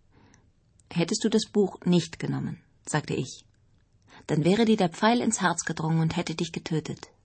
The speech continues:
Gewiss hast du in diesem Buch größeren Wert gefunden, als ich in allen, die ich je noch lesen werde.“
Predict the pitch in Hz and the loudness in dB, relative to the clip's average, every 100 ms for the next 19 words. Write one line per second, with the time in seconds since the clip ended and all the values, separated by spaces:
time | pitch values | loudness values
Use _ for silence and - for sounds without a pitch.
0 | _ _ _ _ _ - - - 185 185 | _ _ _ _ _ -20 -20 0 4 6
1 | 269 - 180 - 196 220 226 247 226 226 | 6 4 0 0 4 6 8 8 8 10
2 | 220 - - 220 220 175 165 156 165 170 | 8 6 8 8 8 4 2 2 0 -2
3 | - 196 - 190 165 - 220 214 - 170 | 0 0 0 0 -2 2 2 2 0 0
4 | 170 170 185 - - 151 160 202 190 151 | 4 6 6 4 0 0 6 6 8 4
5 | - 165 175 139 123 127 - | 6 6 6 2 -2 -6 -10